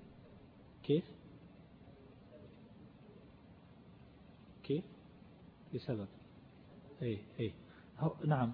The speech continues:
قالوا: "ها، هو الرجل يسأل عن فروض الأعيان لفرضها الله عليه ابتداء، فهذه لأمر عارض".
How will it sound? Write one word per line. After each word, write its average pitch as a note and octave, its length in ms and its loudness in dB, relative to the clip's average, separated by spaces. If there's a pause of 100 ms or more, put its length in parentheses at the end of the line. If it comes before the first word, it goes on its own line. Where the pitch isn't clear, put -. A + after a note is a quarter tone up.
قالوا: E3+ 340 12
"ها، E3 300 8
هو D3+ 180 12
الرجل D3 280 12
يسأل D#3 280 8
عن B2 100 8
فروض D3+ 300 8
الأعيان C3 420 10
لفرضها C3 480 10
الله B2+ 160 10
عليه C3 280 10
ابتداء، A#2 480 8 (1200)
فهذه D#3 280 12
لأمر C3+ 380 8 (1000)
عارض". B2+ 380 12